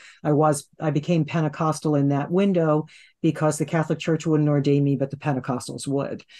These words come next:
And, um, and I, you know, so I was, uh, you know, at least nominally Christian when I first started messing with the Pentecostals, and I became pretty hyper vigilantly Christian for a window. But, um, but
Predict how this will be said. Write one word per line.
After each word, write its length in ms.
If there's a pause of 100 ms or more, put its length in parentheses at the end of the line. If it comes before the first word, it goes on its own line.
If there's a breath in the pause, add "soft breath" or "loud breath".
(320 loud breath)
And, 420
um, 460 (520)
and 200
I, 120
you 200
know, 320 (100)
so 240
I 60
was, 240
uh, 120 (160)
you 160
know, 300
at 80
least 240
nominally 480
Christian 340
when 120
I 40
first 200
started 240
messing 280
with 120
the 80
Pentecostals, 640
and 100
I 60
became 400 (440 loud breath)
pretty 220
hyper 520
vigilantly 580
Christian 400
for 220
a 80
window. 480 (300 loud breath)
But, 480
um, 580 (920)
but 440